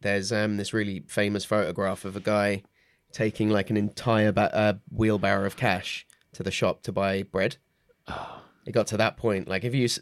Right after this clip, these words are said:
Speaker 1: think there's a one trillion dollar note
Speaker 2: Yeah, of course, if you only have, like, a tenner.
Speaker 1: That's, that's a hundred billion.
Speaker 2: Yeah, people don't,
Speaker 1: <laughs>
Speaker 2: like, I don't think people, re-, when they, we talk about, like, a trillion dollars or something, I don't think people realize how much money that is. I don't think anyone can realize actually how much that m-,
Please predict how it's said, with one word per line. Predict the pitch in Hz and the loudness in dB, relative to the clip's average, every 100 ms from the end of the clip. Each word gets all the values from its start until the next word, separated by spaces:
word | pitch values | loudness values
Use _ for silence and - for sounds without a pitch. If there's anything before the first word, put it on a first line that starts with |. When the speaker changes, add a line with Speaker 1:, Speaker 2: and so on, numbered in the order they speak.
| - | 0
Speaker 1:
think | 123 113 | 4 4
there's | 107 104 | 2 0
a | |
one | 104 113 110 | 0 2 0
trillion | - - 110 107 | -2 -2 0 0
dollar | 101 101 101 | 0 0 6
note | 123 | 8
Speaker 2:
Yeah, | 120 117 113 | 10 8 6
of | - | 4
course, | - 123 104 | 4 4 4
if | - | 0
you | 117 | 2
only | 113 | 4
have, | 110 107 | 4 2
like, | 110 104 233 | 2 -2 -4
a | - | -4
tenner. | - 120 110 | 4 6 8
Speaker 1:
That's, | 110 117 - _ - | 8 4 -4 _ 6
that's | 208 - | 6 8
a | 165 | 8
hundred | 160 185 156 151 | 8 8 6 8
billion. | 165 160 101 104 - - _ _ _ | 10 10 6 0 -8 -20 _ _ _
Speaker 2:
Yeah, | 139 143 139 - - - | 8 10 10 8 6 6
people | 185 240 196 | 8 8 10
don't, | 170 147 | 10 10
Speaker 1:
<laughs> | 151 | 8
Speaker 2:
like, | 147 - 302 - - - | 8 6 2 4 2 6
I | |
don't | 185 208 | 6 6
think | 240 139 | 0 -2
people, | 151 135 | 2 4
re-, | 120 135 | 6 4
when | 139 151 156 | 6 6 6
they, | 160 | 4
we | 143 143 | 4 6
talk | 160 | 8
about, | 135 120 | 8 8
like, | - | 6
a | |
trillion | 117 - 127 117 110 | 4 6 6 6 4
dollars | 117 117 110 | 6 6 6
or | |
something, | 107 113 107 - - _ _ _ | 0 -6 -6 -10 -12 _ _ _
I | 165 | 6
don't | 196 | 10
think | 156 | 10
people | 135 123 113 | 8 8 10
realize | 117 113 110 | 10 8 4
how | - | 2
much | 107 - | 0 4
money | 117 107 | 4 4
that | 104 135 | 2 -2
is. | 139 | 0
I | 139 | 4
don't | 160 | 6
think | 151 143 | 4 6
anyone | 139 127 110 | 8 6 6
can | 110 | 4
realize | 107 113 107 110 110 | 8 8 8 6 2
actually | 113 - - | 2 2 0
how | 110 107 | 2 4
much | 107 - | 2 0
that | 117 | -4
m-, | 117 | -6